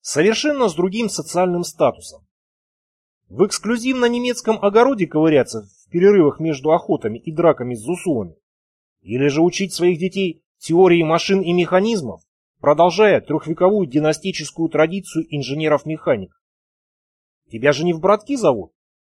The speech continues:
а в начальники. Доверяют службу ставить, ресурс предоставляют, людей, возможности. А конкретно сейчас еще и власть. Над русскими, между прочим, белорусами, сербами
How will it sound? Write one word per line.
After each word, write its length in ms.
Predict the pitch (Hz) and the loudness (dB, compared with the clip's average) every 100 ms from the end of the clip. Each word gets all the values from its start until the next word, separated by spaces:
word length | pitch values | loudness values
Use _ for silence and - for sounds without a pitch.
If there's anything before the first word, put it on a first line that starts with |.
| - | -8
а 140 | 90 | -6
в 60 | 101 | -4
начальники. 800 | 127 - 175 196 123 - - _ _ _ _ | -4 0 0 2 -2 -10 -20 _ _ _ _
Доверяют 540 | 90 131 190 226 202 | -8 -2 4 4 2
службу 420 | - 175 196 160 | -2 -6 -4 -6
ставить, 440 | 147 - 123 85 _ _ _ _ _ _ - | -6 -2 -2 -2 _ _ _ _ _ _ -2
ресурс 480 | 226 - 220 240 | -2 0 0 0
предоставляют, 800 | - 170 147 - 147 135 98 80 _ _ _ - | 0 -2 0 0 2 2 -2 -6 _ _ _ -16
людей, 600 | 95 190 165 170 151 - - | -2 -2 0 0 0 -2 -2
возможности. 960 | 113 175 147 185 170 135 - - - _ _ _ _ _ _ _ _ _ _ _ - | 2 2 2 2 2 0 -10 -18 -20 _ _ _ _ _ _ _ _ _ _ _ -10
А 120 | 104 | -2
конкретно 560 | 123 131 147 226 233 175 | -2 0 0 0 0 -2
сейчас 640 | 180 170 214 233 214 - _ | -6 -6 -2 0 -2 -10 _
еще 360 | 92 110 143 | -12 -8 -2
и 100 | 147 | -2
власть. 480 | 147 180 175 - _ _ _ _ _ _ | 0 2 0 -2 _ _ _ _ _ _
Над 300 | - 139 240 | -6 0 2
русскими, 400 | 254 254 - 269 | 2 -2 -2 0
между 300 | 226 170 175 | 2 2 0
прочим, 460 | 180 165 - 90 80 _ 85 | 2 2 0 -6 -20 _ _
белорусами, 760 | 90 131 110 175 247 - 127 | -4 0 2 2 0 -2 -4
сербами 640 | - 170 220 196 117 87 | -10 -2 0 0 -2 -6